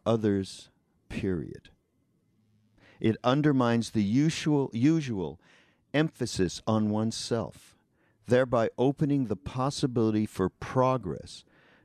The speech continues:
toward diminishing the self's inflated status, the primary impediment blocking the realization of the emptiness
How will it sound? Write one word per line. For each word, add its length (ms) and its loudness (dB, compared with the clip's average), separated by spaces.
toward 580 2
diminishing 880 2
the 160 2
self's 800 -4
inflated 920 0
status, 1000 -6
the 120 2
primary 760 4
impediment 880 0
blocking 720 0
the 120 -2
realization 1080 -2
of 140 0
the 200 2
emptiness 640 0